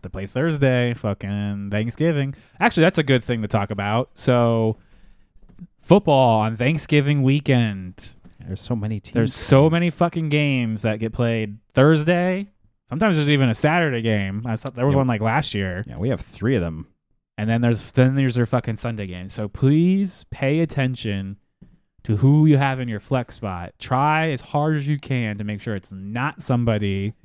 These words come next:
Speaker 2: Yeah.
Speaker 1: that doesn't play on Sunday, the main day. You want that
Speaker 2: You
Speaker 1: flex
Speaker 2: got
Speaker 1: spot open as long as possible.
Speaker 2: Yeah, you got six teams. You got Chicago, Detroit, Buffalo, Dallas, and then N-, Nolans and Atlanta.
Speaker 1: Mm-hmm.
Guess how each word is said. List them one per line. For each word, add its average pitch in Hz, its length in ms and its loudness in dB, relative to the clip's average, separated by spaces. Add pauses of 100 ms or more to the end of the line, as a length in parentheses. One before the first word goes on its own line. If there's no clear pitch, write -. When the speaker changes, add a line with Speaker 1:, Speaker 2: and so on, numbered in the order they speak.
(100)
Speaker 2:
Yeah. 131 380 -12
Speaker 1:
that 113 60 -8
doesn't 117 280 -4
play 120 200 2
on 110 120 0
Sunday, 120 560 2
the 90 100 -6
main 120 380 0
day. 110 320 0
You 92 160 -12
want 123 320 -2
that 139 180 -4
Speaker 2:
You - 80 -10
Speaker 1:
flex 139 200 -2
Speaker 2:
got - 40 -12
Speaker 1:
spot 107 400 -2
open 110 340 -2
as 92 200 -6
long 135 480 0
as 123 80 -6
possible. 92 580 -6
Speaker 2:
Yeah, 82 100 -8
you 85 80 -6
got 95 220 -4
six - 220 -4
teams. 92 240 -4
You 92 60 -2
got 95 200 -2
Chicago, 120 600 2
Detroit, 123 640 0 (420)
Buffalo, 107 480 2
Dallas, 107 840 0
and 92 140 -6
then 90 400 -2 (120)
N-, 85 300 -8
Nolans 98 640 0
and 92 400 -2
Atlanta. 80 580 -8 (200)
Speaker 1:
Mm-hmm. 95 340 -6